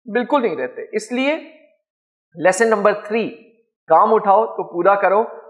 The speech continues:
वरना दूसरा काम मत उठाओ। एक काम चल रहा है, चलते रहने दो, हो सकता है linger around करेगा, थोड़ा time लगेगा, थोड़ा टाइम लगेगा,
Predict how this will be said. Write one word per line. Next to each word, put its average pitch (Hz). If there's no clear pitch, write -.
वरना 220
दूसरा 175
काम 180
मत 143
उठाओ। -
एक 143
काम 170
चल 180
रहा 240
है, 240
चलते 247
रहने 190
दो, 131
हो 123
सकता 208
है 214
linger 185
around 185
करेगा, 170
थोड़ा 165
time 180
लगेगा, 170
थोड़ा 156
टाइम 175
लगेगा, 156